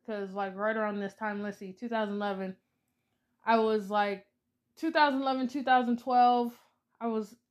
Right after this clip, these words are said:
ending my high school years and going into college. And right around that time, that's when I started getting into bands like Hatebreed and Pantera and Parkway Drive, and started getting into, like, a heavier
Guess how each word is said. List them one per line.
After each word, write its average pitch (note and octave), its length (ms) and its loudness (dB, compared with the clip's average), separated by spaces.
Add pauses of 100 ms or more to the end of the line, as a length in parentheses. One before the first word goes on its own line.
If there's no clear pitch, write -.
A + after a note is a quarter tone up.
(100)
ending B3+ 640 0
my A3 180 0
high A#3 140 0
school A#3+ 260 -4
years A#3 340 0
and G#3 120 -6
going G#3+ 260 -2
into G3+ 180 -6
college. A#3 640 -2 (640)
And A3+ 240 0
right A#3+ 160 6
around A#3+ 200 2
that A3 160 -4
time, G#3+ 280 -6
that's A3 200 -8
when A#3 140 -6
I A3 60 -4
started G#3+ 340 -6
getting A3 240 -2
into G#3+ 180 -6
bands G#3+ 360 -4
like G3 180 -4
Hatebreed G#3+ 720 -4
and G3+ 120 -6
Pantera G#3 840 -2
and F#3+ 100 -6
Parkway G#3+ 440 -4
Drive, G#3 520 0
and G3 100 -10
started G#3 340 -6
getting G#3+ 260 -6
into, G3+ 260 -10
like, G3 200 -6
a F#3+ 60 -6
heavier G3+ 580 -4